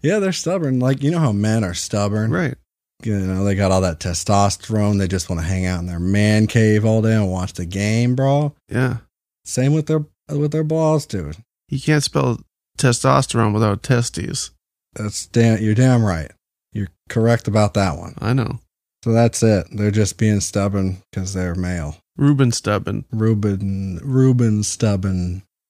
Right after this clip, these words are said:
Speaker 1: Thank you, everybody, for listening to our podcast by name of Cool Parents Podcast.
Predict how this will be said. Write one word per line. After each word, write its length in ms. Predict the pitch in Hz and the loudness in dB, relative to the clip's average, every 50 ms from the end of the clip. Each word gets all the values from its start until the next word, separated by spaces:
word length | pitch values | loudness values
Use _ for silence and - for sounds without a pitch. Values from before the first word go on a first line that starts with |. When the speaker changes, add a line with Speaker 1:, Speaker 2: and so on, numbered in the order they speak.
| _ _ _ | _ _ _
Speaker 1:
Thank 240 | 160 165 185 175 - | -2 -2 -2 -2 0
you, 160 | 170 151 135 | 0 0 2
everybody, 420 | 127 127 123 110 110 117 110 110 | 2 0 0 0 0 0 0 0
for 160 | 101 - 120 | -2 -2 -2
listening 400 | 117 117 113 - - 123 113 110 104 | 0 0 0 0 0 0 0 0 -2
to 140 | - - 110 | -2 0 0
our 160 | 104 101 101 | 2 0 0
podcast 1040 | 98 _ - 117 107 104 104 101 - - 107 98 95 95 95 - - - - - - _ _ _ _ | -2 _ -4 0 0 2 0 0 -2 -2 -2 0 0 -2 -2 -4 -8 -10 -12 -14 -16 _ _ _ _
by 140 | - 107 98 | -4 -2 0
name 280 | 98 101 101 98 95 92 | 2 2 2 2 0 0
of 180 | 92 87 87 - | -2 -4 -6 -10
Cool 260 | _ - 127 120 113 | _ 2 2 2 2
Parents 420 | - - 110 107 104 101 98 - | 4 2 2 4 4 2 0 -4
Podcast. 800 | - - 110 101 95 95 92 - - 98 87 85 90 - - - | -4 -2 0 2 2 0 -2 -2 -4 -4 -2 -2 -4 -6 -8 -12